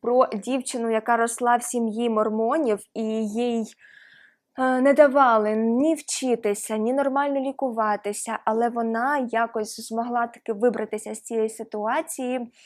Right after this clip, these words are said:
е, вивчитися, і ось описує в своїх мемуарах, е, свій шлях. І мені дуже цікаво, да, кажуть, що ця книга складна, важка, непроста, але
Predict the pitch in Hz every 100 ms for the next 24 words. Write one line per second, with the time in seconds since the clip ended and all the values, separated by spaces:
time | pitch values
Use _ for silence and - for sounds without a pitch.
0 | - - - - 220 214 214 196 240 302
1 | - 285 269 269 - 254 277 - - 220
2 | 220 233 233 226 226 226 247 _ - 220
3 | 277 - - - 220 - 220 269 - 220
4 | 208 - - 226 226 226 214 214 202 240
5 | 254 214 - - - - - _ - 214
6 | 214 - 226 226 - 214 196 208 - -
7 | 240 226 226 226 226 247 214 240 226 226
8 | 233 233 220 247 339 226 214 214 262 285
9 | - - 226 233 240 247 240 214 - -
10 | 247 247 196 190 202 180 _ - 220 247
11 | 277 - 220 208 214 - 208 214 247 -
12 | 247 247 - 208 202 247 269 - - -
13 | - - - _ 226 220 220 226 247 254
14 | 247